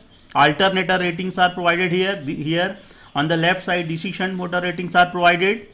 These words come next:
and here in the middle, uh, alternator ratings are provided, and it is armature current is,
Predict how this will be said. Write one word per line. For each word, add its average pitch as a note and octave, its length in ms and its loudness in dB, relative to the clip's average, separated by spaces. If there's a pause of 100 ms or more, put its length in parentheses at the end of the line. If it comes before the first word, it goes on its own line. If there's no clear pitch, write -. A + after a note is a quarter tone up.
(500)
and D3 220 -2
here F3+ 480 2
in E3 160 -2
the E3 80 0
middle, E3+ 280 0 (140)
uh, D#3 360 0 (340)
alternator F3 540 2
ratings F3+ 360 -2
are F3+ 160 6
provided, F3+ 520 2
and D3 180 -4
it D#3 100 -6
is F3+ 140 -2
armature D#3+ 400 2
current F3+ 320 -2
is, G#3+ 260 -6